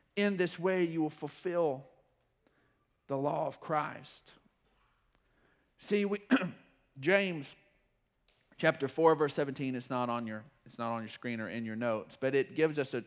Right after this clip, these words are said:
a new definition of sin. So many times we get wrapped up in this concept of, of sin, and we don't wanna sin, and it's all the things we ought to quit doing. We ought to, all the naughty stuff, like, "Don't do that, don't do that, don't do that." But, but the, the New Testament view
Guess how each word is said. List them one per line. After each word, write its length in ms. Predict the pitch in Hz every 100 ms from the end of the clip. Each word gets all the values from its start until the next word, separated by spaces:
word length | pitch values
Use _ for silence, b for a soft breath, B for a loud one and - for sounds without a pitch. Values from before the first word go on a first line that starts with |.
| -
a 80 |
new 440 | 127 135 143 151 151
definition 680 | 143 131 127 120 120 127 104
of 80 |
sin. 320 | - - 98 87 - B B B
So 200 | - 170
many 220 | 185 175
times 360 | 156 160 151 143
we 80 | 151
get 180 | 143
wrapped 280 | 117 127 -
up 160 | 127 -
in 180 | 117 101
this 160 | 113 113
concept 560 | - 127 123 131 110
of, 180 | 113 107 - -
of 100 | -
sin, 200 | - 113
and 200 | 110 104
we 60 |
don't 120 | 110
wanna 120 | 87 110
sin, 240 | 123 113
and 100 | 107
it's 140 | 107
all 180 | 101 117
the 80 | 110
things 260 | 123 113 104
we 120 | 110
ought 160 | 104
to 40 | 101
quit 380 | - 143 - 101
doing. 240 | 95 87 76
We 80 | 90
ought 140 | 95
to, 120 | 90 - B B - -
all 100 | 104
the 120 | 101
naughty 340 | 98 104 92
stuff, 340 | - - - -
like, 160 | -
"Don't 220 | - 101
do 100 | 110 87
that, 200 | 82 87
don't 180 | 85
do 100 | -
that, 200 | 82 78
don't 180 | 92 73
do 100 | 85
that." 220 | 82 85
But, 140 | - 101 B B -
but 340 | 127 120 117 - - _ - 117 113
the, 220 | 127 120
the 140 | 120
New 240 | 127 160 214
Testament 520 | 175 175 - 143 107
view 460 | 113 175 143 76